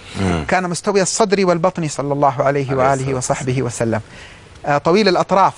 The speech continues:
Speaker 2: اليدين والقدمين صلوات ربي وسلامه عليه وعلى آله، معتدلها صلوات ربي وسلامه عليه وعلى آله. إذا مر بطريق عرف أنه مر فيه صلى الله عليه وسلم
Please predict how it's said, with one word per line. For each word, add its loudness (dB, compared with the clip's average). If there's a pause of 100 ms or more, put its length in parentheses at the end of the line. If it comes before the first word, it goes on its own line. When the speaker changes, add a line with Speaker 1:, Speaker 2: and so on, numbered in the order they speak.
(300)
Speaker 2:
اليدين 2
والقدمين 0
صلوات 2
ربي 0
وسلامه 0
عليه 0
وعلى -2
آله، 0
معتدلها 0 (160)
صلوات 0
ربي -4
وسلامه -2
عليه -4
وعلى -2
آله. -2 (1600)
إذا 2
مر 2
بطريق -2
عرف 2
أنه 0
مر 2
فيه 0
صلى 0
الله 2
عليه 0
وسلم 0